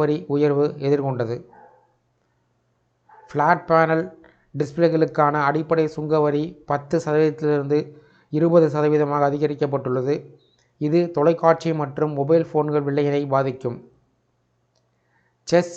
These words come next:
வரியின் கீழ் இருந்த எண்பத்தி இரண்டு கட்டண வரிகளுக்கான விலக்குகள் நீக்கப்பட்டுள்ளது.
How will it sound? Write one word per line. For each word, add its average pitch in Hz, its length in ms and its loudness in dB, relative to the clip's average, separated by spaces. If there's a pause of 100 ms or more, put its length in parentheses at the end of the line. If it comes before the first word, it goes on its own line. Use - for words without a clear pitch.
(100)
வரியின் 165 400 2
கீழ் 170 280 0
இருந்த 147 260 -2 (600)
எண்பத்தி 165 400 0
இரண்டு 151 240 -2 (140)
கட்டண 160 380 -2 (240)
வரிகளுக்கான 147 680 0 (100)
விலக்குகள் 147 480 -2 (140)
நீக்கப்பட்டுள்ளது. 139 720 -2